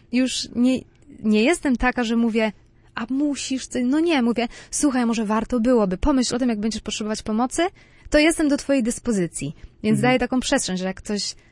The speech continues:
Speaker 1: będzie potrzebował czegokolwiek, to może się zgłosić nie tylko w kontekście pracy nad pięknym brzuchem, bo idzie lato, tylko
Speaker 2: No
Speaker 1: jeszcze
Speaker 2: tak.
Speaker 1: dalej. Więc to jest super, bo później te współprace, no, przeciągają się w czasie.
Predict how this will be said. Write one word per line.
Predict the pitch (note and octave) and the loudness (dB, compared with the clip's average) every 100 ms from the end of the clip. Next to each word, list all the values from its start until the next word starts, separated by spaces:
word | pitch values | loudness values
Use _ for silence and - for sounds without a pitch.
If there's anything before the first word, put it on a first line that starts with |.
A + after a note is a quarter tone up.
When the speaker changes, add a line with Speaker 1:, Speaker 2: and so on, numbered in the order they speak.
| - | -6
Speaker 1:
będzie | F#3 F#3+ F#3+ - | -2 -2 -4 -8
potrzebował | - - - G3 A3+ B3 | -10 -4 -2 -2 0 0
czegokolwiek, | C4 A#3+ A#3+ B3 A#3+ - | 0 -2 0 0 -2 -2
to | A#3+ | 0
może | A#3 B3 A#3+ | 2 2 0
się | A3 A3+ | -2 -4
zgłosić | G#3 A#3 A#3 - | -2 -2 -4 -2
nie | B3+ D#4 | 0 0
tylko | C4+ A#3+ | -2 -4
w | A3 | -6
kontekście | - G3+ G3+ - - | -4 -4 -4 -6 -8
pracy | F#3+ G3+ F#3+ - F#3 - - - | -4 -2 -2 -6 -6 -10 -16 -2
nad | G3 | -2
pięknym | F#3+ G#3+ - G#3 | 0 -2 0 0
brzuchem, | F#3+ G#3+ G#3 | 0 -2 -2
bo | G3 | -2
idzie | G3+ G3+ | 0 0
lato, | G3+ G3 B3 C#4+ D#4+ - - - | 0 2 4 2 2 -10 -20 -18
tylko | - A#3+ - | 0 0 2
Speaker 2:
No | A#3+ - - - - - _ _ _ - _ | 0 -2 -20 -20 -20 -20 _ _ _ -20 _
Speaker 1:
jeszcze | G#3+ G3+ | -4 -2
Speaker 2:
tak. | D3+ | -2
Speaker 1:
dalej. | F#3+ F3 E3 F3+ - - | -2 -2 -4 -6 -10 -8
Więc | A3 C4 B3+ | 0 0 0
to | - | 0
jest | D4+ D#4 - - | 2 2 -2 -2
super, | G4 F#4 D4+ | 0 2 0
bo | C4+ | 0
później | C4+ C#4+ | 0 -2
te | C4+ | -2
współprace, | C#4 - C#4 C#4 C#4+ C#4 | -4 -4 -2 -2 -2 -2
no, | C4+ C#4 C#4+ - - | 0 -2 -4 -8 -14
przeciągają | - C4 B3+ B3 C4 E4+ E4 | -2 0 2 2 2 2 0
się | - | -2
w | B3 | -6
czasie. | - F#3 F3+ G3 F#3 | -4 -2 -2 -2 -2